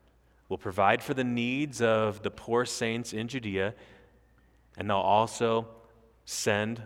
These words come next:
lovingly send, their resources with Paul to do gospel work.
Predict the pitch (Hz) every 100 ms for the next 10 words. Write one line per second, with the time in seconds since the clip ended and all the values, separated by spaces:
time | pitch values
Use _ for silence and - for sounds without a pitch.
0 | 107 87 104 110 120 123 123 - 107 95
1 | 95 95 - _ - 98 95 101 107 -
2 | 95 90 90 87 92 113 120 - 110 92
3 | 87 87 - - - - - 95 92 92
4 | 90 92 87 - 92 85 82 -